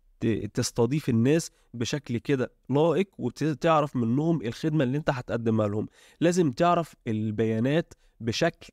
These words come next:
مفصل. آه، طبعا، آه، مشروع زي دوت هيساعدك في أيام الامتحانات بتاعت الثانوية العامة والتنسيق والكلام ده. في ناس كتير ما بتعرفش تقدم تنسيق، وفي ناس كتير ما بتعرفش تروح كمان ال-،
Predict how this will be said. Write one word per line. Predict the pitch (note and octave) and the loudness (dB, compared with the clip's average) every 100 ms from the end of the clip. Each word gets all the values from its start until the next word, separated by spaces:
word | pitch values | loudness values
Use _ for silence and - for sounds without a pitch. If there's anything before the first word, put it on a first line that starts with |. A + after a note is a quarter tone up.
| - | -4
مفصل. | A#2+ B2 D3 - - G#2 - _ - - B2+ | -2 0 -2 -4 -4 -6 -6 _ -20 -10 -4
آه، | A#2 A2+ A2+ | -2 0 -2
طبعا، | - F3+ E3+ D#3+ - | 0 2 2 0 -2
آه، | A#2+ | -2
مشروع | B2 - D3+ | 0 0 0
زي | D3+ C3 A2 | 0 0 0
دوت | C3+ D#3 D#3 - - | 0 0 -2 -6 -8
هيساعدك | F2+ G#2+ G2 D3+ D3 D3+ - | -6 -4 0 0 2 0 -4
في | - | -4
أيام | G#2+ C3+ D3 | -2 0 0
الامتحانات | C3+ A#2 - A2+ C3+ C#3 | 0 -2 -6 -4 -4 -4
بتاعت | A2+ B2+ B2+ | -4 -4 -4
الثانوية | - A2 A#2+ C3 | -6 -2 0 2
العامة | A2 B2+ D#3 - - - | 2 2 0 -2 -8 -6
والتنسيق | A#2+ - G2+ G#2 G2+ C#3 D3+ A#2+ | -4 -4 -4 -4 -2 -2 -2 -2
والكلام | A#2 - A#2+ C3+ C3+ | -4 -2 0 2 0
ده. | D3 - _ | -2 -6 _
في | - C#3+ | -4 0
ناس | D3 D#3 | 0 -2
كتير | A#2+ G#2+ D3+ | -4 -2 2
ما | B2+ | 0
بتعرفش | - A2+ B2+ - | 0 0 0 -4
تقدم | - C3+ C#3 C3+ | -6 -4 0 0
تنسيق، | A#2+ A2 - E3 - | 0 0 0 -2 -2
وفي | - B2 | -4 -2
ناس | B2+ C3+ | -2 -2
كتير | A2 C#3 D#3+ - _ - | -2 2 0 0 _ -6
ما | A2+ | -6
بتعرفش | - A#2 G#2 E3 F3 - - _ | 0 0 2 2 0 -6 -14 _
تروح | A#2 D3+ F3+ - | -2 0 -2 -4
كمان | - A2+ D3+ F3+ - - - | -4 0 2 2 -2 -14 -6
ال-، | A2+ A2+ A2 A2 A2 A2 | -2 0 0 0 0 -2